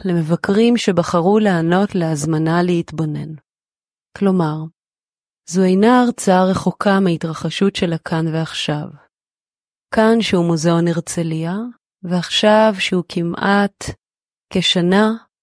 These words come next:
אחרי השבעה באוקטובר. אלא זו הזמנה להתבוננות ערה וחושבת, ושמתוך כך יכולה להיות, כך אני מקווה, מתקנת.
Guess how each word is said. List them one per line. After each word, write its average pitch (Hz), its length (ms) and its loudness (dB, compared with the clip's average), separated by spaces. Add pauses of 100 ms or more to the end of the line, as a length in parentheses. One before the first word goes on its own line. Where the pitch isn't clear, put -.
(120)
אחרי 180 200 -2
השבעה 165 420 -2
באוקטובר. 151 600 -6 (1600)
אלא 190 160 4
זו 175 140 2
הזמנה 185 540 4
להתבוננות 185 840 2
ערה 175 300 2
וחושבת, 170 840 -2 (280)
ושמתוך 180 640 -2
כך 214 340 0
יכולה 180 440 0
להיות, 175 540 0 (200)
כך - 220 -4
אני 170 180 -2
מקווה, 170 500 0 (720)
מתקנת. 175 800 -4